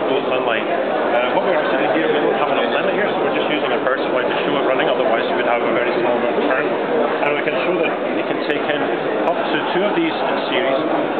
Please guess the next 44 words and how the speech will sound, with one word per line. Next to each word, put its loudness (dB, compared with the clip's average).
convert 0
it, 0
uh, 0
to -2
A 2
C -4
power, -2
which 0
can -2
be 0
up 0
to -4
two -2
hundred -2
forty 0
volts -2
or 0
a -2
hundred -2
ten -2
volts, -2
depending 0
on 0
the -4
country -2
you're 0
in. 0
It -2
can 4
also 0
charge 2
a 0
lead 2
acid 2
battery 0
as 0
well, 2
so 0
that 0
you 0
can -2
store 0
the -4
power. 0